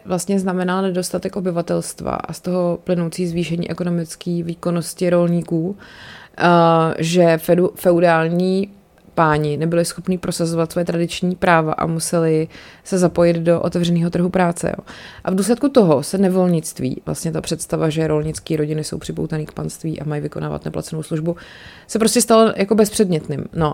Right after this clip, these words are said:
a ve východní Evropě naopak elity reagovaly posílením poddanství, jo. A to se pak projevovalo, tyhle ty rozdíly, po celý následující staletí a měly vlastně obrovský důsledky pro úroveň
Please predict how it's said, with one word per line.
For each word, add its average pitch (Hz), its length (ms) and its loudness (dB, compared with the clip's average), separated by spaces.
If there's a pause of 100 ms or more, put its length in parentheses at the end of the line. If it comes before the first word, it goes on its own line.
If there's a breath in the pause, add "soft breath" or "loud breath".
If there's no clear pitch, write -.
a 165 260 8
ve 175 100 6
východní 269 400 2
Evropě 254 280 2
naopak 220 300 0
elity 202 320 0
reagovaly 185 920 4
posílením 190 560 4
poddanství, 151 640 0
jo. - 100 -2 (480 loud breath)
A - 80 -4
to 220 100 2
se 220 100 0
pak 240 140 0
projevovalo, 196 480 6
tyhle 180 200 2
ty 208 100 2
rozdíly, 175 440 2
po - 140 -4
celý 185 480 -2
následující 185 520 -4
staletí 208 500 0
a 175 60 -2
měly 180 220 2
vlastně 170 360 -4
obrovský 185 480 -2
důsledky 175 520 -4 (520 loud breath)
pro 185 460 8
úroveň 190 720 4